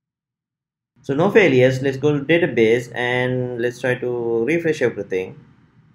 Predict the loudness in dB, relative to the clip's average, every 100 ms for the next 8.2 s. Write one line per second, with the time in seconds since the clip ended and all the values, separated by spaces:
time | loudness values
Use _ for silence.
0 | _ -8 -2 2 2 4 2 2 2 2
1 | 2 0 2 2 2 2 0 -4 -8 -6
2 | -4 -4 -4 -4 -10 -14 -10 -8 -8 -10
3 | -16 -20 _ -6 -6 -6 -10 -10 -8 -4
4 | -2 0 0 2 4 2 -4 -8 -4 -2
5 | 0 0 2 2 2 2 0 -2 0 0
6 | 0 -2 -4 -6 -6 -10 -8 -4 -2 0
7 | 0 -2 -6 -8 -8 -12 -2 2 2 0
8 | -4